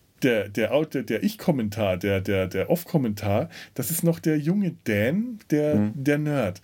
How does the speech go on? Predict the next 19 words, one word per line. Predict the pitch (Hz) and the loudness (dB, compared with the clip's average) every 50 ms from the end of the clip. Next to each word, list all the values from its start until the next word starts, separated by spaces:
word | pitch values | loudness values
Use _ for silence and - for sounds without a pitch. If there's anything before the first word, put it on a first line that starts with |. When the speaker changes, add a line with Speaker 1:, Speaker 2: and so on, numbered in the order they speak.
| - - - - - - - - - | -20 -20 -20 -20 -20 -20 -20 -10 -4
Speaker 1:
Und | - 117 113 | -2 0 2
da | 127 | 2
spricht | - - 170 165 175 | 0 0 0 2 2
dann | 170 165 | 2 2
John | - 165 165 | 2 -2 0
Candy | - 160 156 175 190 196 185 | 0 0 0 0 0 0 -2
mit | 180 180 175 - | -2 -2 -2 -2
so | - 175 | 0 0
einer | 175 170 | 2 2
nerdigen, | 170 175 185 208 202 202 202 175 185 180 170 170 | 2 2 0 0 -2 -2 -2 -2 0 0 0 0
hohen | 202 196 180 156 | 0 0 2 0
Stimme. | - - - - 110 101 104 123 151 185 - | 0 -2 -2 0 2 2 2 2 0 0 -2
Und | 160 156 | -2 -4
das | 147 - 185 | -2 2 2
ist | 170 170 - | 2 2 2
schon | - 175 185 185 | 0 0 0 0
irgendwie | 165 170 190 220 190 185 160 139 135 151 147 | 0 0 0 0 0 -2 -4 -2 -2 -4 0
ganz | - 156 160 165 165 - | 2 2 2 0 -2 -4
drollig. | - 131 123 143 - - 113 135 202 208 - - | -6 -2 2 2 2 2 0 -2 -4 -6 -8 -16